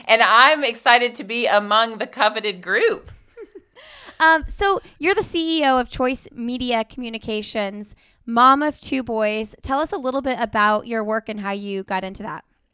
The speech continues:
Speaker 1: Yeah. So I grew up, um, in Atlanta, Georgia, went to the University of Georgia, go Dogs, reigning national football champions, <gasps> back
Speaker 2: I
Speaker 1: to back.
Speaker 2: Wait,
Speaker 1: <laughs>
Speaker 2: I th-,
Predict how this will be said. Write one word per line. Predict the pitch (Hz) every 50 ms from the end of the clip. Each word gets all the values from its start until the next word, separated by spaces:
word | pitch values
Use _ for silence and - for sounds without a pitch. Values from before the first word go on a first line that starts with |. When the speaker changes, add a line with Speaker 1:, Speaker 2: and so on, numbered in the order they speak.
| _ _ _ _ _ _ _ _
Speaker 1:
Yeah. | 147 175 196 170 - - _ _ _ _ _ _ _ _ _ _ _ _ _ _
So | _ - - 302 269 240 -
I | - 226 214
grew | 196 220 233 233 240 247
up, | 240 233 233 233 226 226 - - _ _ - - -
um, | 214 202 202 196 190 190 190 180 -
in | - 208
Atlanta, | 208 190 - 180 196 190 190 190 196 196 196 196 196 196
Georgia, | 190 - 196 190 185 180 196 202 185 180 175 180 175 175
went | 190 180 -
to | - 190
the | 190 196
University | 190 196 190 185 190 185 180 - - - 190
of | 185 180
Georgia, | 180 190 190 185 185 180 - 190 175 175 175 180 190 185 - _ _
go | - 180 165
Dogs, | 170 175 160 160 160 156 160 165 185 - -
reigning | 170 160 160 160 160 160 165
national | 160 156 156 156 - - 170 160 156 160 160
football | 160 - 151 - 156 151 156
champions, | - - 170 156 156 156 - 156 147 147 156 170 175 - - - _ _ _ _
<gasps> | - - - - - - - - _ _ _ -
back | 165 185 175 175 - 180
Speaker 2:
I | 196
Speaker 1:
to | 214
back. | 185 202 202 190 185 190 220 240 - - _ _ _ - -
Speaker 2:
Wait, | 247 285 262 - - 554
Speaker 1:
<laughs> | 587
Speaker 2:
I | - 277
th-, | - 571 587